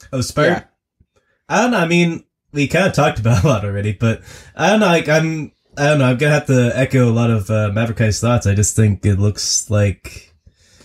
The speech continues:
Speaker 1: they're showing us too much, but at the same time, I'm really digging Tom Har-, Tom Holland's take on the character, and I think I'm gonna go in, uh, cautious, but mostly optimistic.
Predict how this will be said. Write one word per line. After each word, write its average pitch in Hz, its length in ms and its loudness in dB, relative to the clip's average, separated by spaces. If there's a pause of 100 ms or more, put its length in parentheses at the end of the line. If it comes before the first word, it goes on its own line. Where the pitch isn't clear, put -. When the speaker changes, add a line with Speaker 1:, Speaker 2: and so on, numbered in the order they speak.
(240)
Speaker 1:
they're 120 120 2
showing 147 320 2
us 139 120 0
too 143 160 2
much, 143 500 0
but 120 160 2
at - 60 -4
the - 60 -6
same 127 220 0
time, 131 340 2
I'm 113 120 2
really 120 200 2
digging 113 380 0
Tom 113 260 0
Har-, 113 260 0 (180)
Tom 127 240 2
Holland's 123 640 0
take 110 280 -2
on 101 80 0
the 98 80 -2
character, 101 460 -2
and 98 260 0
I 98 80 0
think 101 500 -6 (340)
I'm 101 80 -4
gonna 113 160 4
go 110 220 2
in, 107 420 2
uh, 104 560 0 (1040)
cautious, 175 420 2
but 127 240 0
mostly 127 320 0
optimistic. 95 540 -6